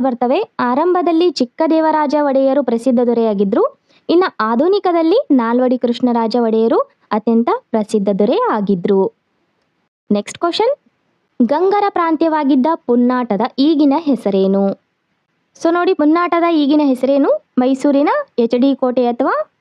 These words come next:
ಹೆಗ್ಗಡ ದೇವನ ಕೋಟೆ. ದುರ್ವಿನೀತನ ಗುರು ಯಾರು? ಯಾರು ದುರ್ವಿನೀತನ ಗುರು?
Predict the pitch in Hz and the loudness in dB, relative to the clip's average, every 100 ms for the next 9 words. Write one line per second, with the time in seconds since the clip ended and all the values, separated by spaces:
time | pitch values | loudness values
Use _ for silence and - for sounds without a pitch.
0 | _ 233 226 240 240 220 220 294 523 - | _ -2 0 0 2 2 2 0 -2 -2
1 | 214 202 196 190 _ _ _ 233 311 359 | -2 0 -2 -2 _ _ _ 0 2 2
2 | 427 415 381 359 359 269 277 339 233 196 | 2 2 0 0 2 2 2 2 0 0
3 | 190 196 196 - 302 370 370 339 285 269 | 0 0 -2 -2 0 0 0 2 2 2
4 | 285 277 277 269 262 330 587 | 2 0 0 2 2 2 -2